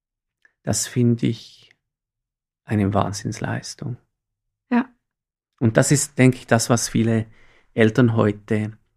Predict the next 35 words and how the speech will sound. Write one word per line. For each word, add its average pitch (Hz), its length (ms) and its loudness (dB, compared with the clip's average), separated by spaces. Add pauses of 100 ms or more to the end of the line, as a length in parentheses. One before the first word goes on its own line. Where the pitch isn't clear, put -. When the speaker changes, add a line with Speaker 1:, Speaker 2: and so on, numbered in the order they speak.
(260)
Speaker 1:
machen, 107 500 -6
diese 120 200 0
Leistung 107 440 0
erbringen. 120 460 -2
Speaker 2:
Mhm. 208 80 4
Speaker 1:
Oder 123 140 4
dass 117 200 -2
man 113 220 -4 (420)
wirklich 131 600 -2
sagt, 120 360 -2
„Ich 120 160 -8
will 117 180 0
das, 151 320 -2
was 156 180 -4
ich 143 120 -6
erlebt 127 400 -2
habe, 117 200 -6
nicht 156 300 -6
weitergeben, 143 640 -6 (300)
aber 113 160 -2
da 110 80 4
muss 107 260 -2
ich - 180 -10
arbeiten.“ 101 720 -10
Speaker 2:
Ja. 220 300 -2 (1000)
Und 214 100 0
ich 208 120 -2
finde, 220 160 0
das 226 200 -4
hat 208 320 -8
Würdigung 208 460 -2
und 208 140 -2
Wertschätzung 220 520 -6
verdient. 233 560 -4
Speaker 1:
Ja. - 40 -20